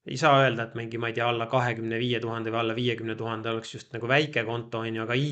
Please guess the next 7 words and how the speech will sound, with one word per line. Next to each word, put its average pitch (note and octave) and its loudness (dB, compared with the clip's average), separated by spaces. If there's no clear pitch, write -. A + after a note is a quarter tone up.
B A#2+ 2
mõistes A2+ -6
siis A#2 -6
nagu A2+ -6
väiksemaid C3+ 2
kontosid, B2 0
mille A#2+ 2